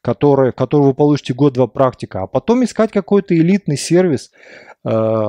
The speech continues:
я вон этот самый, э, был, э, Жуковка у нас тут район такой, кто слышал, плюсует, да, я там,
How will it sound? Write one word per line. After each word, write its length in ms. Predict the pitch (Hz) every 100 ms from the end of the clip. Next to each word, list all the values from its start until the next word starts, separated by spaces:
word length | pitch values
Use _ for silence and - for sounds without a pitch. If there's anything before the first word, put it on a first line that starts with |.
| 107 107 107 107 104 101 101 101
я 180 | 117 151
вон 200 | 147 143
этот 240 | 139 117
самый, 380 | - 143 117 98
э, 380 | 98 104 104 104
был, 440 | 107 139 147 120 - - _ _ -
э, 500 | 113 107 107 107 110
Жуковка 440 | 151 190 139 -
у 40 | 113
нас 160 | 104
тут 160 | 110 -
район 260 | 117 110 98
такой, 260 | 101 - -
кто 160 | -
слышал, 360 | - 139 - 101
плюсует, 520 | - 110 - 107 95
да, 160 | 113 135
я 140 | 123
там, 260 | 123 127